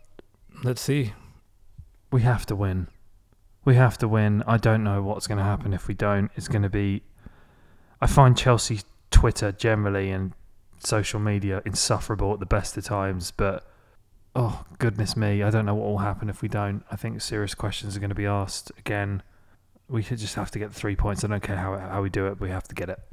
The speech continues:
Speaker 1: That brings us to the end of this podcast of Chelsea Against the World. Again, thank you so much to listeners out there for tuning in every single week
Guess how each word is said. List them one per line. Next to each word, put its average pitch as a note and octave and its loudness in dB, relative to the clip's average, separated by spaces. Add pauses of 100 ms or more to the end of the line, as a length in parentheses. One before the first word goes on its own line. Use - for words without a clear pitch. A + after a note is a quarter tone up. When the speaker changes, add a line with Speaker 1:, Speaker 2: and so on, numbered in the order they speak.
(500)
Speaker 1:
That C#3 2
brings B2 4
us A#2 0
to - 0
the A#2+ 4
end A2+ 6
of G#2 4
this G2+ 0
podcast A#2+ 0
of A2 -6
Chelsea A2+ 0
Against G#2+ 0
the A2+ 0
World. A2+ 0
Again, A2+ 2
thank A2+ -2
you A2+ 0
so - -2
much A2+ 0
to - -6
listeners G#2+ -2
out G#2 -2
there A2 0
for - -4
tuning G#2+ 0
in G#2 0
every G#2 -2
single G2+ -2
week A2 -2